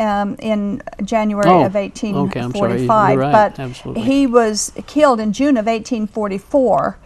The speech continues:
Speaker 2: Yeah.
Speaker 1: But these children were born, were born after he was killed, but within nine months
Speaker 2: Of when he died.
Speaker 1: of him having
Speaker 2: Yeah.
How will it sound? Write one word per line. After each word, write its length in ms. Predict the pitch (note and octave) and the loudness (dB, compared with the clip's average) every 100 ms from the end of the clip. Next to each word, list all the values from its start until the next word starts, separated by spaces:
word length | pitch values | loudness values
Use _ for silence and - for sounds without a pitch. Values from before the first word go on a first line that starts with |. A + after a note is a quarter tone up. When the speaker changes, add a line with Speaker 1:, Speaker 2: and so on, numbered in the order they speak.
| - | -16
Speaker 2:
Yeah. 140 | C#3 - | -12 -10
Speaker 1:
But 460 | F#3+ A3+ A3 G#3 G3 | 2 4 4 2 -4
these 520 | C4 C4 A#3 - - - | -2 -2 -2 -6 -8 -12
children 540 | - C4+ B3 A3 G3 | 0 2 2 0 -2
were 140 | F#3+ G#3 | -2 -4
born, 480 | G3 G#3 G3+ G3+ - | 0 2 2 0 -6
were 140 | F#3+ | -6
born 220 | G3 G3+ G3 | 0 0 2
after 320 | - D4+ B3 | 2 2 0
he 140 | A3+ | -2
was 140 | G3+ - | -2 -2
killed, 280 | C4+ G#3+ | 0 2
but 180 | G3+ G3 | 2 0
within 360 | G#3 A3+ A#3+ G#3+ | 0 0 0 2
nine 260 | G#3+ G3 | 2 2
months 540 | F#3+ G#3+ D3 - - - B2+ | 2 2 2 0 0 -2 -8
Speaker 2:
Of 160 | A#2+ | -12
when 160 | A#2+ A#2+ | -10 -10
he 100 | A#2+ | -10
died. 300 | - G#3 F#3+ | 0 4 4
Speaker 1:
of 100 | F#3 | 2
him 220 | G3 F#3+ | -4 -8
having 320 | G3+ F#3 | -4 -4
Speaker 2:
Yeah. 40 | F3+ | -4